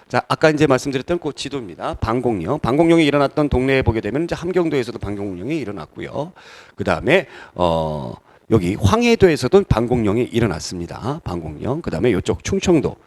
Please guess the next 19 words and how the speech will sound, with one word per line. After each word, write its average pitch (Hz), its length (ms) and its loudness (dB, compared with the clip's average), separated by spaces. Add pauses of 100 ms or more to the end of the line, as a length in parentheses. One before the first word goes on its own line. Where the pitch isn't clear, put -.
(240)
요쪽 - 240 -2
지역에서도 87 560 -2 (260)
방공령이 104 760 -2
일어났고, - 540 -8
그 - 80 -8
다음에 87 220 -6
경상남도 87 800 -8
요쪽에서도 85 560 -8 (280)
방공령이 131 720 0
일어났다라는 90 1040 -8
거. 139 260 -6 (300)
그래서, 82 240 -8 (340)
어, 120 420 2
최근 202 220 -2
들어서 185 260 0
이제 185 140 0
방공령이 156 640 4
일어난 147 360 4
지역과 - 720 0